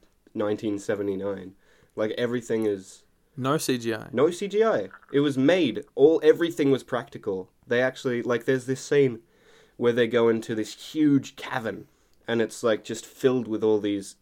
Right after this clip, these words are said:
Speaker 1: alien-looking, like, structures and stuff. And they actually made that cavern life-size. Like, it's
Speaker 2: That's insane.
Speaker 1: insane.
Speaker 2: That's crazy.
Speaker 1: It's insane.
Speaker 2: Did
Speaker 1: It's so
Speaker 2: Star, did
Speaker 1: cool.
Speaker 2: Sta-, did you, the original Star Wars have any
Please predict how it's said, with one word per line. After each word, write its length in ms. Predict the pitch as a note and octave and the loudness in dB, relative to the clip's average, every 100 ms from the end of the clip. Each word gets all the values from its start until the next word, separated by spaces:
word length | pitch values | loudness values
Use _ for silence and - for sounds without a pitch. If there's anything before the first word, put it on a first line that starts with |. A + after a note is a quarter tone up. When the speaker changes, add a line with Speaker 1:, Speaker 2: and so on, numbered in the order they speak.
| - | -8
Speaker 1:
alien-looking, 960 | G#2 A#2 A#2 A2 A2 G#2+ G#2+ G2+ G2 - | 0 2 2 2 0 0 0 -2 -4 -8
like, 260 | A2+ F#2+ - | -6 -6 -6
structures 560 | - - G#2+ - G2 G2 | -10 -6 -6 -6 -12 -10
and 140 | F#2 | -14
stuff. 360 | - - - _ _ _ _ _ - | -10 -12 -12 _ _ _ _ _ -4
And 260 | B2 C#3+ | 2 2
they 200 | C3 C#3 | 6 4
actually 400 | - D3 - C#3+ A#2+ | 4 -6 -6 -4 0
made 460 | A#2 B2 A#2 F#2+ | 0 0 -4 -6
that 240 | A2+ F#2+ - | -4 -4 -6
cavern 480 | - A2+ G2 F#2+ - | -6 -4 -4 -10 -14
life-size. 1000 | A2 G#2+ A2+ A2 - G#2+ G2+ G2 - - _ _ _ _ _ | -6 -2 -2 -2 -4 -2 -2 -4 -14 -20 _ _ _ _ _
Like, 180 | - G#2 | -4 -4
it's 300 | - A#2 - | -6 -10 -10
Speaker 2:
That's 140 | - B2 | -6 -4
insane. 120 | A#2+ | -2
Speaker 1:
insane. 600 | A2 - - C3 C#3+ F#2 - | -4 -4 -2 0 0 -4 -12
Speaker 2:
That's 140 | - | -14
crazy. 360 | - B2+ B2 - | -6 -4 -4 -10
Speaker 1:
It's 220 | A#2+ - | -8 -2
insane. 720 | B3 D4+ - D#4+ F#4+ F4 - - - - - _ _ _ _ | 4 6 6 2 2 2 0 -6 -16 -20 -20 _ _ _ _
Speaker 2:
Did 80 | - | -10
Speaker 1:
It's 80 | - | -2
so 240 | - A3+ | 2 4
Speaker 2:
Star, 120 | A3 | 4
did 100 | G#3+ A3+ | 2 0
Speaker 1:
cool. 20 | A3 | 0
Speaker 2:
Sta-, 280 | A#2 - D#3 | 0 -2 -2
did 220 | F3 E3+ | -4 -2
you, 140 | F3 F3 D3+ | -2 -4 -4
the 140 | E3+ | 0
original 340 | E3 G3 A3 F#3+ | 2 0 -2 -6
Star 300 | - A#2+ B2 | 0 0 2
Wars 240 | C3+ C3+ | 0 -2
have 220 | C#3 B2 | -2 -2
any 520 | B2 C3 C3 B2+ A#2+ | -2 -4 -4 -6 -10